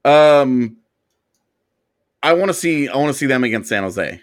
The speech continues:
I want that first game against the Sharks. I don't know when it is, but that's what I wanna see,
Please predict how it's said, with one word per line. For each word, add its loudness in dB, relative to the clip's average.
I -6
want -4
that -2
first -4
game -4
against -8
the -12
Sharks. -8
I -8
don't -4
know -6
when -6
it -4
is, -2
but -10
that's -4
what -4
I -2
wanna -8
see, -10